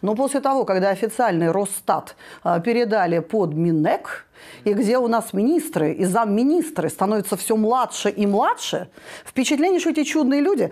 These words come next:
ставят эксперимент над ста сорока восемью миллионами. Проба пера у них такая. Поэтому вот сегодняшнюю статистику я верю как в исключительно лукавую.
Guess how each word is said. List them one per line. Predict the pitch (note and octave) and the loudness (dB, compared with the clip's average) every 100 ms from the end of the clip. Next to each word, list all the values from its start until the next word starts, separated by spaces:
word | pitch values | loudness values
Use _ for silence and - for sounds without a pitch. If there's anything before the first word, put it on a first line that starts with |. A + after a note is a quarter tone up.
| - - | -6 -10
ставят | - C4+ B3+ B3+ | -2 2 2 -2
эксперимент | - D4 D#4 F#4 C#4+ | -4 0 2 2 0
над | A3 | -2
ста | A3 D4 | 0 -2
сорока | D4 C4 B3 C4 | 0 0 2 2
восемью | C4 B3 B3 - C4 D4 | 2 2 0 2 2 4
миллионами. | C#4+ D4 G#3+ D3 - - - - | 2 2 2 2 0 -6 -12 -2
Проба | C#4 A#3+ | 0 0
пера | G#3+ C4+ G3+ | 0 2 2
у | D3+ | 2
них | D3+ | -2
такая. | - - - - - - - | -4 -8 -8 -8 -14 -14 -2
Поэтому | A3+ B3+ C4 B3 | 0 2 2 0
вот | A#3+ | 0
сегодняшнюю | C#4+ A4+ C4 - D#3+ | 0 2 0 0 -4
статистику | D#3 D#3+ - E3 - E3 D#3 | -2 -4 -4 -12 -8 -6 -2
я | F3+ A3 | 0 2
верю | D#4 F4 | 0 0
как | B3+ A#3 | -2 -2
в | G#3 | -4
исключительно | - G#3+ D4 C#4 B3+ | -2 -4 -4 0 0
лукавую. | A#3+ - D3+ E3 - | 0 -2 -6 -6 -12